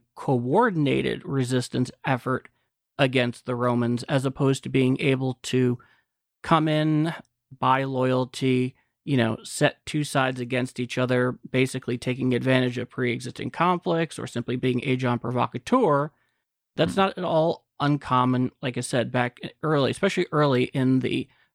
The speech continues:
Speaker 1: British experience in India. And now, not to pick on the British, but of course, you know, the, the U S, when we were expanding
Speaker 2: Feel free to
Speaker 1: outward
Speaker 2: pick
Speaker 1: to
Speaker 2: on
Speaker 1: an
Speaker 2: us. <laughs> We deserve it. We do some stupid stuff. <laughs>
Speaker 1: We all do stupid things, but the question is, what,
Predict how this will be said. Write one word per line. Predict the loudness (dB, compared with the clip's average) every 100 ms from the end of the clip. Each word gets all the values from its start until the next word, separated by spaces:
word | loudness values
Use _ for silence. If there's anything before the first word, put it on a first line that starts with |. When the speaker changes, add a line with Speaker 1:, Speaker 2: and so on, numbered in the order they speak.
| -2
Speaker 1:
British | 0 0
experience | -4 0 2 2 2
in |
India. | 2 4 4
And | 2
now, | 2 0 -2
not | -4 -4
to |
pick | -8 -6
on | -6
the |
British, | 0 0 2
but | -2
of | 0
course, | 0 -2 _ _ _ -4
you | -2
know, | -2 -6
the, | -6
the | 0 0 4
U | 4 4
S, | 2 -2
when | -2
we | 0
were | -2
expanding | -4 -2 2 6 6
Speaker 2:
Feel | 4 2
free | 0
to | 0
Speaker 1:
outward | -6
Speaker 2:
pick | -2
Speaker 1:
to | -2
Speaker 2:
on | 0
Speaker 1:
an |
Speaker 2:
us. | 0 0 -2 -6
<laughs> | -10 -12 -2
We | 2
deserve | 2 4 2 0
it. | -2
We | -2
do | 0
some | 0 0
stupid | 0 2 0 -2
stuff. | 0 2 2 -2 -20 _ _ -8
<laughs> | -4 0 -2 0
Speaker 1:
We | 2
all | 4 2
do | 0 -4
stupid | -2 -2 -2 -2
things, | 0 0 -2 -8 -14 _
but | -4 -4
the | -4
question | 0 2 0 -2
is, | -4 -2
what, | -2 -2